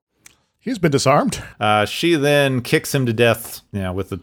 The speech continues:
Speaker 2: flying spin kick and heads out to take out two guards and steal their weapons.
Speaker 1: So, uh, I, I guess, uh, you know, don't chud-, uh, uh, consider a judge out just because they're tied up and you have their gun.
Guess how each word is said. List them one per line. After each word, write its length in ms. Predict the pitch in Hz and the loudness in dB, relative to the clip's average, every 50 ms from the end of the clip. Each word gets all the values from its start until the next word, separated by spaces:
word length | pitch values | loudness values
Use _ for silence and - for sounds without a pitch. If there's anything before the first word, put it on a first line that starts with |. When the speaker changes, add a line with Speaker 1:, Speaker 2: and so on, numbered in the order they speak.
| - | -8
Speaker 2:
flying 280 | - 123 117 110 107 101 | -2 0 2 2 0 -2
spin 300 | - - - 104 98 95 | -6 -8 -8 -6 -6 -6
kick 340 | - 98 90 87 - - - | -6 -6 -6 -6 -8 -12 -12
and 140 | 110 101 87 | -12 -12 -8
heads 260 | - - 107 98 92 | -4 -4 -4 0 0
out 320 | 104 98 95 92 - _ - | 0 0 0 -2 -6 _ -8
to 280 | - 98 92 90 90 87 | -6 -6 -4 -4 -6 -4
take 220 | - 117 107 98 | -2 -2 0 2
out 200 | 101 90 90 - | 0 -2 -2 -2
two 160 | - 156 160 | -2 -2 2
guards 440 | 123 127 120 120 120 120 113 98 98 | 4 4 6 6 6 4 2 -2 -6
and 120 | 101 98 | -8 -8
steal 260 | - - 131 131 120 110 | -6 0 2 2 4 4
their 140 | 110 104 | 2 0
weapons. 340 | 92 82 73 - 85 - - - | -2 -4 -8 -12 -18 -20 -20 -20
Speaker 1:
So, 220 | _ - 135 127 117 | _ -12 -10 -10 -8
uh, 160 | 113 117 120 - _ _ _ _ _ _ | -10 -12 -14 -16 _ _ _ _ _ _
I, 200 | - - - 165 | -10 -6 -2 0
I 40 | 135 | 0
guess, 280 | 143 156 135 - - - | 2 2 0 0 2 2
uh, 300 | 143 135 135 135 139 - - | 4 4 4 2 0 -2 -2
you 80 | 156 139 | 0 0
know, 80 | 127 | 2
don't 320 | 120 139 156 160 156 - - | 4 4 2 2 2 -2 -8
chud-, 480 | - - - - 160 165 139 - - | -10 -10 -4 -2 -2 -2 -2 0 0
uh, 440 | 156 131 127 120 120 113 - - 135 | 2 2 4 2 2 0 -4 -4 -4
uh, 200 | 123 113 107 98 - - - _ _ _ - | -4 -4 -4 -6 -10 -14 -20 _ _ _ -14
consider 340 | 127 - 160 160 160 147 | -8 -6 -4 0 2 2
a 60 | 131 123 | 2 2
judge 360 | 110 135 151 151 139 123 - - | 2 4 4 4 4 2 0 -2
out 440 | 151 139 156 156 147 - - - - - | 0 2 2 2 0 -2 -8 -10 -12 -6
just 200 | - 135 139 - | -2 -2 -2 0
because 300 | - 139 127 147 139 123 - | -2 0 2 2 2 2 0
they're 100 | 127 113 | -4 -6
tied 300 | - - 143 139 135 131 | 0 2 2 4 6 6
up 200 | 135 131 - - | 4 2 2 -2
and 180 | - 143 127 123 | -4 -2 -2 -2
you 120 | 120 117 | -2 0
have 200 | 123 123 123 - | 0 0 0 0
their 120 | - 113 101 | 0 -2 0
gun. 360 | 117 120 110 - 113 104 | 0 0 -2 -2 -4 -10